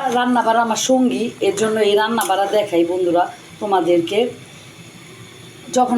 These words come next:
বাইরে যাব তখন তোমাদেরকে বাইরের দৃশ্য দেখাবো। এখন তো প্রায় সারাক্ষণই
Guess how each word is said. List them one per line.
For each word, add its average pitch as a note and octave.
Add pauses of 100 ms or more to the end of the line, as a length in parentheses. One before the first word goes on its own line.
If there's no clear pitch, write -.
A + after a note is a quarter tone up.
বাইরে C4 (100)
যাব B3 (240)
তখন A3+ (100)
তোমাদেরকে G#3+ (180)
বাইরের G3+ (360)
দৃশ্য E3+ (160)
দেখাবো। D#3+ (400)
এখন A3+ (120)
তো A3+ (520)
প্রায় A#3
সারাক্ষণই A#3